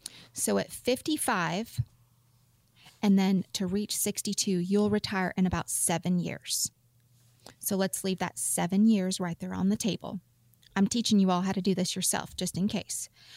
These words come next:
Then let's say that you're claiming Social Security at sixty-two, and let's say that it's maximized.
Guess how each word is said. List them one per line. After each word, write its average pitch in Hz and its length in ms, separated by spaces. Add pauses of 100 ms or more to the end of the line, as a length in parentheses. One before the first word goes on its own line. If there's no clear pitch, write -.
(200)
Then 247 380
let's 226 180
say 226 140
that 214 120
you're 208 100
claiming 247 580
Social 214 320
Security 190 580
at - 120
sixty-two, - 640
and 180 120
let's 311 200
say 294 160
that 208 160
it's 233 160
maximized. 180 1000